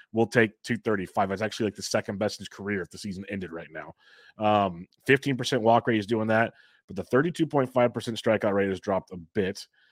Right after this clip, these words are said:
which I think is very, very promising. And it's just the type of contact he's making, which really, really got me intrigued in Joey Gallo. Like, much fewer ground balls,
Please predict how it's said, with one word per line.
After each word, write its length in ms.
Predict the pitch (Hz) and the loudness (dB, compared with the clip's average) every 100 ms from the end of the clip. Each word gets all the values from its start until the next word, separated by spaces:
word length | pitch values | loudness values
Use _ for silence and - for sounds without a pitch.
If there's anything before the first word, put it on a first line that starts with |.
| _ - | _ -8
which 160 | 101 | -2
I 60 | 104 | 0
think 160 | 101 | 0
is 100 | 95 | -2
very, 280 | 87 101 104 | 0 2 2
very 280 | 98 101 92 | 0 -2 -2
promising. 640 | - 98 95 92 101 95 90 _ _ _ - | -2 -2 -2 -4 -6 -8 -10 _ _ _ -4
And 140 | 117 | -2
it's 120 | 117 | 0
just 260 | 156 175 - | 0 -4 -4
the 160 | 175 143 | -6 -6
type 400 | - 120 131 123 | -6 0 0 -2
of 180 | 107 - | -6 -8
contact 640 | - 110 113 - 101 - | -2 -2 0 0 -2 -2
he's 220 | 101 85 | -8 -8
making, 580 | 90 98 104 - 90 71 _ _ _ _ _ | -8 -4 -4 -6 -18 -20 _ _ _ _ _
which 260 | 113 101 95 | -4 -4 -4
really, 420 | 101 113 113 104 | 2 4 4 2
really 300 | 107 107 101 | 2 2 0
got 320 | 101 101 95 | 2 0 0
me 320 | 98 92 85 - _ _ _ _ - | -4 -4 -8 -14 _ _ _ _ -4
intrigued 800 | 110 - - 127 107 85 80 - _ _ | -4 -4 -2 0 0 -2 -12 -20 _ _
in 160 | 107 98 | -8 -2
Joey 300 | 104 101 95 | 2 2 2
Gallo. 480 | 95 90 85 76 - _ _ _ | 0 -2 -4 -10 -16 _ _ _
Like, 240 | 98 92 - 104 | -2 -2 -6 -4
much 380 | 107 117 131 - | 4 6 4 0
fewer 280 | 127 120 110 | 2 4 4
ground 280 | 113 110 | 2 2
balls, 480 | 101 98 95 95 - | 2 2 4 2 -2